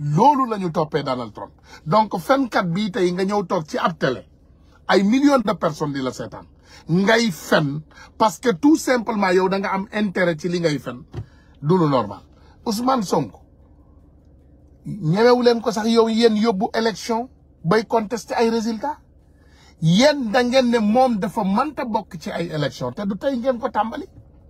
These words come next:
Ñoom tey la ñu passé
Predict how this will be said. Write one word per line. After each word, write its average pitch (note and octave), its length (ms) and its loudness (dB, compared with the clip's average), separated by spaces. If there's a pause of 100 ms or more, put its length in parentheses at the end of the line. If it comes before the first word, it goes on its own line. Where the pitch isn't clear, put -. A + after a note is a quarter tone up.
(1160)
Ñoom A#3 320 4 (460)
tey F4+ 240 2
la E4+ 100 -2
ñu C#4+ 160 -4
passé A3+ 400 0